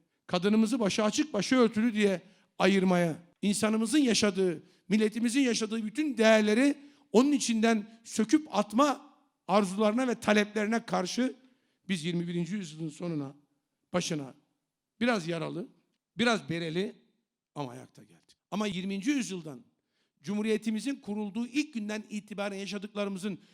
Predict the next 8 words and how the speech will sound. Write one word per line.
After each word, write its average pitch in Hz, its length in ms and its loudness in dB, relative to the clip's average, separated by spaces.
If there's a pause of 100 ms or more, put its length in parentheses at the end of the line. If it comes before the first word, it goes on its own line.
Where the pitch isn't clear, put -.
(160)
bütün 302 280 0
tecrübelerini 156 680 -4
zihnimizde, 190 640 -4
beynimizde, 196 640 -2 (300)
bedenimizde, 196 720 0 (220)
her 277 180 0
yerimizde 156 440 -8
gördük. 113 320 -20